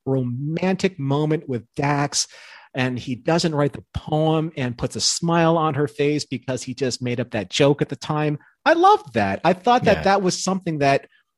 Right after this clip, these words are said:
Speaker 1: we should have seen peppered throughout this entire relationship, and, and not that whole, you know, "Let he who is without sin" episode even matter
Speaker 2: <laughs>
Speaker 1: anymore. I mean, it would have been nice to, if we just saw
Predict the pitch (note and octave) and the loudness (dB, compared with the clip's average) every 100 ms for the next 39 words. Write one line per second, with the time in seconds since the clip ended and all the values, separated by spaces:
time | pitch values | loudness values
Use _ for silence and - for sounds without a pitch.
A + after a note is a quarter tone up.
0 | - D3 - G3 E3+ F3 - D#3 D3 C#3 | -2 0 2 2 4 2 2 0 0 0
1 | F#3 F#3 D#3 D3+ D3 C#3+ - B2+ B2+ B2 | -4 0 0 0 0 0 0 -4 -4 -6
2 | - D3+ D#3 C#3 D3 D3 B2 - B2+ - | -2 2 2 2 0 0 -4 -2 -4 -6
3 | - - _ C#3 C3+ - C#3 C3+ C3+ C#3+ | -20 -20 _ -6 -4 -2 0 0 0 0
4 | D3 - B2+ - D3+ C3+ C3 - - C3+ | 0 -2 -4 0 2 2 -2 -10 -6 -2
5 | B2 A#2+ A#2+ - C3+ B2+ - D3 D3 C3+ | 0 0 -2 -4 -2 -2 -2 -2 -2 -4
6 | - C#3 C3 C3 B2+ A2+ - - D3 C#3+ | -2 -2 0 -2 -2 -2 -2 -2 -2 -4
7 | B2 A#2 - A#2 A2+ A2+ - A#2+ A#2+ A2 | -6 -6 -4 -2 -2 -4 -6 -6 -6 -8
8 | A2 _ _ B2 D3 D3+ B2+ G2+ F2 - | -10 _ _ 0 2 4 2 0 -4 -10
9 | - - - A#2 A2+ A2+ A2 G#2+ G#2+ - | -20 -12 -2 0 2 0 0 -2 -4 -4
10 | E3+ F#3+ A3+ B3+ B3 A#3 A3+ A3+ A3+ - | 4 6 8 6 4 4 6 4 4 2
11 | G3 F#3+ F#3+ F#3+ F3+ F3+ - F#3+ F3 E3+ | 0 0 0 0 0 2 2 4 6 4